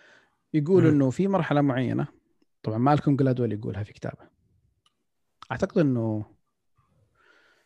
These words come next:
Speaker 1: دقيقة، خلنا نفتح المكتبة حقتي بس.
Speaker 2: مم.
Speaker 1: أبغى أط-، <laughs> أطلع اسم الكتاب.
Speaker 2: جميل.
Speaker 1: مم. مالكوم جلادويل.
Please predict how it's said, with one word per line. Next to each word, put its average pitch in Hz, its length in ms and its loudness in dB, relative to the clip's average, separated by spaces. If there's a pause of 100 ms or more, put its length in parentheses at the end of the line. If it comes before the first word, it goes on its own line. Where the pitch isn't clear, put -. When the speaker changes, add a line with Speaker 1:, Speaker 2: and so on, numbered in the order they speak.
(500)
Speaker 1:
دقيقة، 120 320 -14
خلنا - 180 -10
نفتح 123 180 -10
المكتبة 113 380 -10
حقتي - 420 -18
بس. - 340 -20 (540)
Speaker 2:
مم. 110 60 -8
Speaker 1:
أبغى 110 240 -8
أط-، - 240 -2 (120)
<laughs> - 140 -8
أطلع 139 240 -2
اسم 131 180 -8
الكتاب. 135 420 -10 (2000)
Speaker 2:
جميل. 107 260 -6
Speaker 1:
مم. 107 600 -10 (720)
مالكوم 110 440 -10
جلادويل. - 400 -14